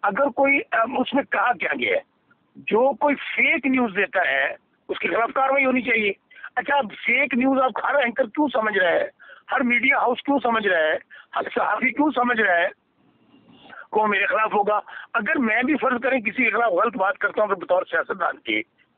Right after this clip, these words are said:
या गलत कार्रवाइयाँ करवाता हूँ, इंतकामी कार्रवाई करता हूँ, झूठ बोलता हूँ, तो मेरे खिलाफ तो मुहासबा होता है। तो इसमें उनके लिए परेशान और डरने वाली बात है और घबराने वाली बात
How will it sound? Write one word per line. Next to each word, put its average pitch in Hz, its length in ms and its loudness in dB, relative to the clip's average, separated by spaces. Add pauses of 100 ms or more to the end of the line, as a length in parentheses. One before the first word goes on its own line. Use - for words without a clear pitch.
या 220 120 0
गलत 226 320 0
कार्रवाइयाँ 214 480 0
करवाता 180 360 0
हूँ, 185 100 2
इंतकामी 220 420 -2
कार्रवाई 208 360 0
करता 180 300 -2
हूँ, 165 180 2 (360)
झूठ 220 280 0
बोलता 190 420 0
हूँ, 160 200 2 (280)
तो 185 60 -2
मेरे 165 240 2
खिलाफ 208 240 0
तो 226 100 -4
मुहासबा 202 340 0
होता 262 280 2
है। 240 60 2 (420)
तो - 160 0
इसमें 320 380 0 (180)
उनके 214 320 0
लिए 302 160 2
परेशान 254 640 0
और 233 140 2
डरने 185 300 2
वाली 220 220 2
बात 180 300 0
है 214 60 2
और 208 80 0
घबराने 156 360 2
वाली 185 240 0
बात 156 260 0